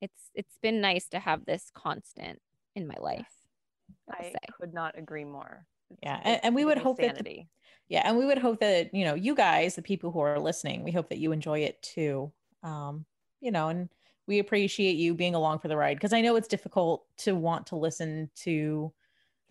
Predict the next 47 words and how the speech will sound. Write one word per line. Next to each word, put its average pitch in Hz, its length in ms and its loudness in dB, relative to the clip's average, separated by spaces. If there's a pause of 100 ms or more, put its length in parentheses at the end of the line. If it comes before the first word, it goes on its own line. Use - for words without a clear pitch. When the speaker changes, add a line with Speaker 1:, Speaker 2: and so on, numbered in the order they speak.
Speaker 1:
<laughs> 349 60 4
Speaker 3:
something 190 280 2
that's 190 140 2
supposed 202 300 4
to 170 60 -2
be 196 80 2
sports 185 340 0
content 170 440 2
when 175 120 0
there's 165 180 0
no 170 120 2
sports. - 800 0 (420)
Um, 156 560 2
you 185 100 0
know, 139 200 -2 (100)
trying 190 280 2
to 180 60 -2
find 185 240 2
normalcy 165 460 0
in 165 60 0
a 160 60 0
world 156 280 0
where 165 120 0
nothing 165 300 -2
is 156 140 0
normal. 160 560 0
So 151 460 2
if, 156 140 -4 (120)
if 165 140 -4
you 160 80 -2
stuck 220 360 0
with 226 160 0
us, 226 300 4
or 185 160 2
if 180 100 -2
you 180 80 -2
just 175 220 -2
found 170 180 2
us - 180 -4
recently 208 520 0
and 208 80 2
you're 202 100 4
along 190 240 2
for 202 120 -2
the 190 100 2
ride, 185 420 4
like, 165 260 0